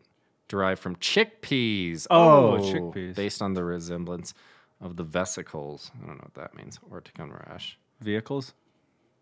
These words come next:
Speaker 1: I don't think I'll fucking get it, though. Why would I get it now?
Speaker 2: Look it up. Say, "Will I get chicken pox
Speaker 1: <laughs> It's, "Will I get" Yes.
Speaker 2: sometime in your life?" I'm fairly certain from my medical education that you will.
Speaker 1: Yeah, what's that?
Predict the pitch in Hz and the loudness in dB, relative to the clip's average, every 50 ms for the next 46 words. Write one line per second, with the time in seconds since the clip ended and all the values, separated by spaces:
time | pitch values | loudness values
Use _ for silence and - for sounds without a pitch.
0 | _ _ _ _ _ _ - 143 202 294 370 339 214 - - 160 151 131 147 139 | _ _ _ _ _ _ -4 -4 -2 -2 -2 -4 -6 -6 -6 -6 -4 -4 -4 -6
1 | 120 - - 131 120 - - 98 87 80 76 80 82 82 67 - _ _ - 78 | -6 -6 -6 -6 -6 -4 -6 -8 -8 -6 -6 -6 -6 -6 -8 -10 _ _ -12 -10
2 | 69 65 60 - - 123 165 226 247 254 233 226 208 175 185 185 - - 107 98 | -10 -10 -12 -8 0 2 4 4 4 4 4 2 2 2 2 0 0 0 0 -2
3 | 104 123 127 85 - - 120 127 131 127 - 135 127 107 101 - - _ - - | -2 -2 -2 -2 -4 -2 0 0 0 2 2 2 2 2 0 -2 -10 _ -12 -4
4 | - 127 117 117 113 110 107 104 - - - - 123 117 123 127 127 120 120 120 | -2 0 2 2 2 2 0 -2 -4 -10 -12 -6 -2 0 2 2 2 2 2 0
5 | 123 104 - - 117 - 123 113 110 120 117 110 107 - 214 185 - - 147 - | -2 -4 -6 -8 -6 -4 -4 -4 -2 0 4 6 8 10 10 8 8 4 -2 -2
6 | 135 143 143 139 123 139 139 135 135 135 131 123 127 113 107 120 113 - 113 117 | -2 -2 -2 2 6 8 8 10 10 8 8 6 4 2 0 -4 -6 0 4 8
7 | 127 131 117 101 92 - - - - - - 139 139 139 - 135 123 123 123 120 | 10 10 10 8 6 4 0 -2 0 4 6 6 6 6 4 4 4 4 4 4
8 | 117 113 110 107 98 98 95 92 90 - - - - _ _ _ _ _ _ _ | 4 4 2 2 2 2 0 0 -2 -6 -10 -20 -20 _ _ _ _ _ _ _
9 | _ _ _ - 127 117 113 110 - - - - 226 277 285 285 254 175 - - | _ _ _ -2 0 0 2 0 -2 -4 0 2 4 4 6 4 2 0 0 0
10 | 131 107 107 98 104 113 120 123 - - 107 107 104 107 107 101 104 104 101 101 | -2 -2 -2 -2 -2 -2 -2 -2 -2 -2 -2 0 0 0 0 0 0 0 -2 -4
11 | - - 107 101 95 92 92 - - 98 87 95 - - 90 95 - - 117 131 | -4 -6 -4 -4 -4 -4 -4 -6 -8 -10 -10 -10 -10 -8 -8 -8 -8 -6 -4 -4
12 | 131 - - 180 208 190 110 82 95 - _ _ _ _ _ _ _ _ _ _ | -4 -4 -4 -4 -4 -4 -6 -6 -8 -14 _ _ _ _ _ _ _ _ _ _
13 | _ _ _ _ _ _ _ _ _ _ - 101 95 90 90 92 95 95 - - | _ _ _ _ _ _ _ _ _ _ -2 0 0 0 0 -2 -4 -6 -6 -4
14 | 101 87 80 76 - - | -4 -2 -2 -4 -6 -10